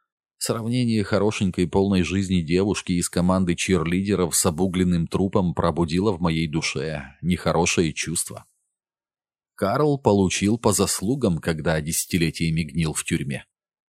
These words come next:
Жаль только, что в Миннесоте отменили смертную казнь для преступников. Если эти снимки произвели на меня столь сильное впечатление, значит, и на жюри присяжных они подействовали точно так же.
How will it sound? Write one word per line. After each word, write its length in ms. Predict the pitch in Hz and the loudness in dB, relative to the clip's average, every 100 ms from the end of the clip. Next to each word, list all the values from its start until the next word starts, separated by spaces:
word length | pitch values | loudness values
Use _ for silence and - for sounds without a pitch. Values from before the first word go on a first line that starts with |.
| _ - | _ -4
Жаль 340 | 110 92 110 | 0 2 0
только, 320 | - 104 - | 0 -2 0
что 220 | 82 - 92 | -6 0 0
в 160 | 80 | 2
Миннесоте 640 | 90 85 87 - 87 78 85 | 0 2 2 2 0 0 0
отменили 540 | 85 101 85 82 78 | 2 2 2 2 -2
смертную 640 | 85 90 85 82 90 92 98 | -2 0 0 0 2 0 2
казнь 400 | 82 76 78 71 | 0 -2 -4 -4
для 200 | 76 76 | -4 -2
преступников. 840 | 85 80 - - 65 - - - - - - | -2 -2 -4 -6 -8 -10 -14 -16 -20 -20 -6
Если 280 | 95 87 95 | -2 0 2
эти 160 | 92 104 | 2 2
снимки 380 | 123 101 - | 4 2 2
произвели 560 | 87 - 92 85 98 98 | 0 2 0 0 0 2
на 60 | 85 | 2
меня 260 | 92 90 | 0 0
столь 260 | 87 - 95 | 0 0 0
сильное 360 | - 98 85 87 | 2 0 0 -2
впечатление, 720 | - 92 - 90 87 107 113 - _ | -2 -4 -2 0 2 2 -2 -6 _
значит, 420 | 92 90 87 - | -2 -2 -2 -2
и 40 | 87 | -2
на 140 | 85 | -2
жюри 300 | 85 90 90 | -2 -2 -2
присяжных 640 | 90 87 - 156 131 85 | -2 -2 0 0 0 0
они 240 | 90 85 80 | 0 0 2
подействовали 680 | 90 82 78 - 82 82 80 | 0 0 -2 -2 -2 0 0
точно 340 | 80 - 82 | -2 -2 -4
так 240 | - 64 - | -4 -8 -8
же. 160 | - | -14